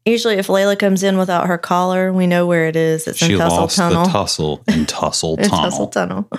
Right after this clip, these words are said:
Speaker 1: So, you know, I've been getting stalked by this guy online that wants you to work out. He's, like, in my news feed and my emails for some reason.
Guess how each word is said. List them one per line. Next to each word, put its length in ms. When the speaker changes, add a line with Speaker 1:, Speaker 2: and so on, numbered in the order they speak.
Speaker 1:
So, 240
you 160
know, 180
I've 160
been 140
getting 220
stalked 400
by 100
this 300
guy 280
online 440
that 80
wants 200
you 60
to 80
work 300
out. 260
He's, 160
like, 240
in 100
my 140
news 380
feed 520
and 160
my 240
emails 600
for 140
some 260
reason. 580